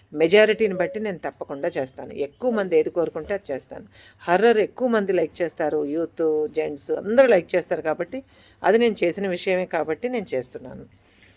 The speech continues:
So చిన్న చిన్న విషయాల్ని దయచేసి పట్టించుకోకండి. అలాగే పెద్ద విషయాలు ఏవి మనం మిస్ చేసుకోవద్దు. ఆ? ఆ, ఏ మాత్రం వాల్యూ లేని కంటెంట్ గురించి ఓ తెగ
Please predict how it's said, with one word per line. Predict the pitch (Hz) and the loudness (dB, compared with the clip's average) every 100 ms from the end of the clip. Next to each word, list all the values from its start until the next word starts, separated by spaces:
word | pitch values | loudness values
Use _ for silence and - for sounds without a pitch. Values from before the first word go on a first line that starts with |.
| _ - - | _ -4 4
So | 233 233 | 4 4
చిన్న | 220 | -2
చిన్న | 220 226 | -2 -2
విషయాల్ని | 208 180 185 180 | -2 -2 -2 -2
దయచేసి | 160 147 160 - | -2 -4 -4 -8
పట్టించుకోకండి. | 170 - 156 151 131 147 135 131 _ _ _ _ 151 | -8 -8 -10 -10 -10 -12 -18 -20 _ _ _ _ 0
అలాగే | 160 180 180 233 | 2 2 0 -2
పెద్ద | 165 151 202 | -2 0 2
విషయాలు | 202 202 190 185 | 2 0 0 0
ఏవి | 160 160 208 | -2 -2 -4
మనం | 202 156 147 | -4 -6 -6
మిస్ | 143 - | -10 -10
చేసుకోవద్దు. | 143 - 151 135 - - - _ _ _ _ _ - 220 | -12 -10 -10 -10 -10 -16 -18 _ _ _ _ _ -6 -4
ఆ? | 247 - _ _ - | -4 -10 _ _ -4
ఆ, | 165 160 156 160 156 151 - | 2 2 2 0 -4 -6 -4
ఏ | 196 226 | 4 4
మాత్రం | 233 233 226 226 196 | 6 2 2 0 4
వాల్యూ | 180 196 208 | 4 4 2
లేని | 185 175 | 2 -2
కంటెంట్ | 165 160 185 170 | -4 -2 -2 -2
గురించి | 165 160 151 175 | -4 -4 -6 -8
ఓ | 160 180 220 226 208 | -6 0 4 4 2
తెగ | 208 180 170 180 165 | -2 -2 0 2 0